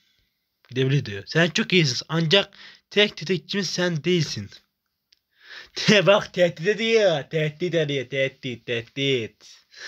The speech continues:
Sıkıntı yok kardeş. Hiç sıkıntı yok. Hem, e, seni tenha bir sokakta gebertirim. Bu işten sonra Mando ile tanış-, tanışacağım ya da onları kullanmanız gerekecek.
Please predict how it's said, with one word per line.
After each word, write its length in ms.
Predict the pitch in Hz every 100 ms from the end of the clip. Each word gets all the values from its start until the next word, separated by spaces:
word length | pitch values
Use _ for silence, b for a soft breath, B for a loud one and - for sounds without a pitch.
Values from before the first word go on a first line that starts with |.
| B B -
Sıkıntı 480 | - 131 151 147
yok 240 | 180 175 127
kardeş. 680 | 147 151 170 147 131 - 175
Hiç 140 | 170
sıkıntı 540 | - 156 156 151 151
yok. 160 | 131 120 -
Hem, 320 | 151 170 - _ B B B B B -
e, 220 | 139 139
seni 220 | 156 160
tenha 480 | 170 170 151 165 143
bir 40 |
sokakta 720 | - 147 151 - - 131 131 - _ _
gebertirim. 640 | - 113 113 117 135 101 95 _ _ _ - B B B
Bu 140 | 160 202
işten 320 | 185 240 226
sonra 160 | 220 202
Mando 380 | 196 208 208
ile 200 | 208 208 196 b b b
tanış-, 580 | 180 185 175 - - - - 180 147
tanışacağım 640 | 151 160 151 147 190 185
ya 180 | 131 135
da 160 | 170
onları 560 | - 151 147 147 175 175 -
kullanmanız 840 | 147 151 151 147 139 143 156 170
gerekecek. 540 | 147 135 120 117 113